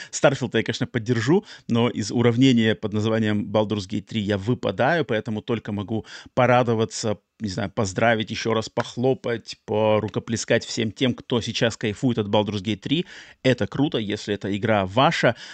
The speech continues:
игра вам зашла, то на вашей улице праздник. Я, на самом деле, очень рад, э, за т-, за успех этой игры.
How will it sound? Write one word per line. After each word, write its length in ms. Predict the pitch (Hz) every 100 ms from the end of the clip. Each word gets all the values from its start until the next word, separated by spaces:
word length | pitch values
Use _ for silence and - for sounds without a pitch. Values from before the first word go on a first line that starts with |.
| -
игра 280 | - 95 107
вам 160 | 104 101
зашла, 360 | 107 - 139
то 100 | 139
на 100 | 104
вашей 240 | 101 104 101
улице 240 | 104 -
праздник. 420 | - 139 143 117
Я, 200 | 104 101
на 80 | 117
самом 200 | 107 107
деле, 160 | 101 101
очень 320 | 104 - 101
рад, 300 | 104 139 -
э, 420 | - 92 90 90 101
за 260 | 98 104 110
т-, 180 | - -
за 200 | 90 104
успех 360 | 110 - 135
этой 220 | 131 - 110
игры. 280 | 98 -